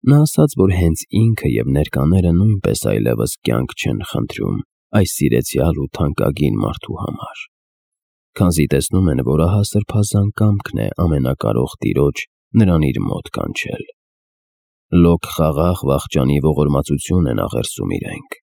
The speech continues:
Այնուհետև ազդեցիկ ձայնով նման դեպքերին պատշաճող էլի մի երկու աղոթք կարդաց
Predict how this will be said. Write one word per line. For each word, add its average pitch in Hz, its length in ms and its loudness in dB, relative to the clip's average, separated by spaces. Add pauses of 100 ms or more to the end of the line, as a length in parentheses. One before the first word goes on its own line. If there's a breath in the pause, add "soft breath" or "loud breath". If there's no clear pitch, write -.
(680)
Այնուհետև 131 540 6
ազդեցիկ 95 480 2
ձայնով 73 560 2
նման 73 320 0
դեպքերին 71 560 -2
պատշաճող 69 800 -2 (100)
էլի 110 240 4
մի 104 160 4
երկու 78 400 2
աղոթք 69 460 0 (100)
կարդաց - 540 -4